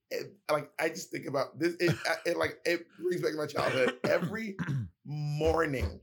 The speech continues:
Speaker 1: my mother would boil an egg and then put it in some tuna fish with some mayonnaise. And eat, I mean, every day she ate that. It, that is some country shit, Monet. What, what you put in your tuna fish?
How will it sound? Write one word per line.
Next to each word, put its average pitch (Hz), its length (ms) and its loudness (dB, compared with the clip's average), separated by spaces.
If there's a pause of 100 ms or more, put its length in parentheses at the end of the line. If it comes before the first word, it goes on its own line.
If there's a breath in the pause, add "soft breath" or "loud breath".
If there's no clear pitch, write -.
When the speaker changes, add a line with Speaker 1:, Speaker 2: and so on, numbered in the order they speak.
(340)
Speaker 1:
my 147 100 0
mother 147 220 2
would 123 180 -4
boil 131 280 0
an 196 100 4
egg 120 420 2 (960)
and 147 160 -4
then 135 220 0
put 165 240 2
it 180 160 4
in 165 100 -4
some 156 180 -4
tuna 175 300 -6
fish 123 400 -8 (480)
with 135 220 -4
some 151 200 0
mayonnaise. 117 800 -2 (840)
And 135 460 2 (240)
eat, 156 180 -10
I 156 100 0
mean, 147 200 -4 (180)
every 175 760 -2
day 147 280 0
she 247 260 -8
ate 117 260 -2
that. 113 240 -10 (460)
It, 156 480 0
that 202 120 4
is 160 140 4
some 120 160 -8
country 135 540 -6
shit, 123 300 -10
Monet. 107 400 -12
What, 190 200 -2
what 214 100 -2
you 208 80 -2
put 190 100 2
in 156 40 0
your 151 100 -4
tuna 127 220 -4
fish? 110 240 -12